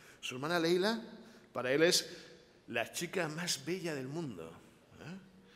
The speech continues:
Tiene unos cabellos pelirrojos, preciosos, larguísimos,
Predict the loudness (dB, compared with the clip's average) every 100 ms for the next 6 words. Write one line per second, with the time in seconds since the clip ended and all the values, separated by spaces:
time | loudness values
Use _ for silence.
0 | -20 -16 -6 -2 -2 0 2 4 2 0
1 | -4 -4 -4 -2 -6 -4 -6 -8 -8 -8
2 | -4 -4 -4 -4 -4 -6 -10 -10 -10 -8
3 | -8 -14 -14 -12 -12